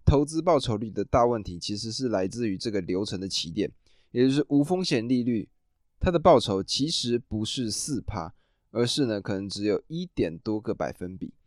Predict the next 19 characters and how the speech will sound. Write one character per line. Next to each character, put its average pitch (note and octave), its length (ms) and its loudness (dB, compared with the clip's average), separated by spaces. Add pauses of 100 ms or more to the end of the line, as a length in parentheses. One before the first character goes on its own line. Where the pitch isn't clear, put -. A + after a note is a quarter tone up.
(460)
所 G3 140 4
以 E3+ 60 8
相 E3 280 2
对 D#3 180 6
应 A#2+ 100 -2
的， F#2+ 220 -2 (240)
如 C#3+ 160 0
果 C#3+ 220 6
按 C3+ 200 0
照 B2 220 2
这 A#2+ 220 -4
个 F2 260 -2
状 B2 240 -4
态 A2 180 2
来 F2 160 -2
走 F2 220 -4
的 D#2+ 100 -6
话 F#2+ 220 -2
呢， E2 240 -10